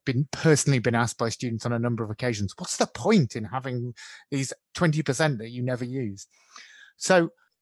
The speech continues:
the, the director of teaching and I wondered if one of the reasons that this happens is because we, the, the marking schemes aren't designed in such a way that we are likely to give those high marks. So we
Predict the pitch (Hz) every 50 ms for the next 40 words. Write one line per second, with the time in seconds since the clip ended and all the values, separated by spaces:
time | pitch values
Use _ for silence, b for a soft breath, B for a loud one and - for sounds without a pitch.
0 | _ 220 190 165 196 190 196 185 160 151 160 175 151 185 175 175 170 190 180 -
1 | 175 147 - 175 170 156 - 160 131 120 117 117 127 120 139 147 143 135 135 123
2 | 120 - - 143 143 139 123 107 - 127 117 127 127 123 113 117 120 107 107 120
3 | 117 117 113 107 - 117 110 110 - 113 104 113 110 98 - 123 - - 131 127
4 | 127 127 117 113 110 104 104 120 117 120 123 - 110 - _ _ - 160 - -
5 | 139 123 135 139 139 147 143 - 135 123 117 - - 131 120 117 113 110 113 117
6 | 117 113 117 113 107 107 117 107 107 120 117 123 123 113 110 107 101 101 98 123
7 | - - 123 110 104 - - 120 - - - 120 113 120 113 113 107 107 110 110
8 | 107 B B B B B B B B B B B B B - 135 120 - 131 123
9 | 120 113 - 127 131 123 117 113 110 110 113 113 120 120 113 - - 117 107 -
10 | - 107 - 117 107 107 117 107 110 107 - 117 113 113 113 117 117 123 151 175
11 | - - - _ _ _ _ _ _ _ _ _ _ _ _ - 175 165 170 170
12 | 147